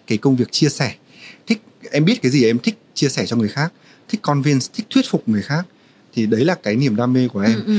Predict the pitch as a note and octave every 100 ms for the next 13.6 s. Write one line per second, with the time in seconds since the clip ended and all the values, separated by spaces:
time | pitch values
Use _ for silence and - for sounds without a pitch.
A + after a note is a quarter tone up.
0 | F#3 F3 - A2 D3+ D3 A2+ B2+ C3 -
1 | A2 C3+ D#3+ B2+ A#2+ B2 - _ _ _
2 | A#2+ G#2 G2+ G2 C#3+ C3+ C3 B2 - B2+
3 | C3 B2 - - - C3 C3 C3 B2+ A#2+
4 | G2+ G2 F#2 - A2 G#2 B2+ - G#3 -
5 | G#3+ C3 F#2+ D3 - F#3+ G#3+ G#2 - D#3
6 | A3+ - G2+ G#2 G2 _ - - - B2
7 | D3 D#3+ B2 A#2+ G2+ G2 G2+ F#2+ F2+ _
8 | - C3 G#2+ G#2+ G2+ A2+ C#3 C#3+ A2+ D#3
9 | G2 G2 F#2+ E3 G#3 - - - _ A2
10 | G2+ G2+ G#2 G#2 - - A2+ B2 A#2 A#2
11 | G#2 G#2+ - B2+ C#3 F#2+ A#2+ B2+ B2 A2+
12 | A2 - - G2+ G2+ A#2+ D3+ A#2+ G#2 G#2
13 | - F#2 F#2+ - _